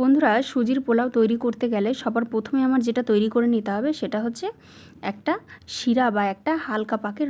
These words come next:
রস। তো দেখো, সবার প্রথমে আমি একটা কড়াই বসিয়ে দিয়েছি ওভেনের ওপর, আর সেখানে হালকা পরিমাণে জল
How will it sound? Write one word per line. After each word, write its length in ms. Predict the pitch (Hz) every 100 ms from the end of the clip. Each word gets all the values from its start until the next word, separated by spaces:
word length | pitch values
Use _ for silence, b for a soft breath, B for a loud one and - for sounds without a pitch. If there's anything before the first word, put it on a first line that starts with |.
| 226
রস। 220 | 208 - - - b b b -
তো 60 | 220
দেখো, 240 | 220 226 262 330
সবার 240 | 254 220 220
প্রথমে 260 | 220 220 254
আমি 140 | 240 320 - B B B 220
একটা 140 | 220 226
কড়াই 200 | 208 208 220
বসিয়ে 280 | 226 220 233
দিয়েছি 280 | 233 233 - 440 -
ওভেনের 320 | 226 240 226 220
ওপর, 160 | 220 359 - - 202
আর 100 | 202 -
সেখানে 260 | 220 254 254
হালকা 260 | 233 220 226 233
পরিমাণে 300 | 220 233 269 -
জল 160 | 196